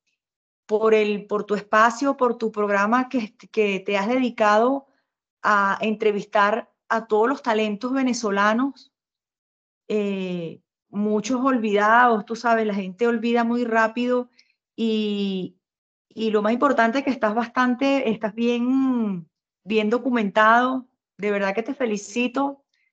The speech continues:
y me parece un espacio interesantísimo. Exactamente, recordar es vivir. De verdad que te felicito por tu espacio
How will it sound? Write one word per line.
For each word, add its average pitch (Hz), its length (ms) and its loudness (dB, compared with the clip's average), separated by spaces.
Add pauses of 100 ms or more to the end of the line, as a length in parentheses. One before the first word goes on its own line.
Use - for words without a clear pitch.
(240)
y 220 300 -2
me 208 140 -2
parece 202 500 0
un 247 100 0
espacio 240 440 -2
interesantísimo. 202 1080 -4 (2000)
Exactamente, 220 840 -2
recordar 196 400 -2
es 214 80 -2
vivir. 220 300 0
De 208 100 0
verdad 185 240 0
que 233 80 -6
te 277 120 -6
felicito 247 640 -2
por 269 160 -2
tu 233 80 0
espacio 262 600 0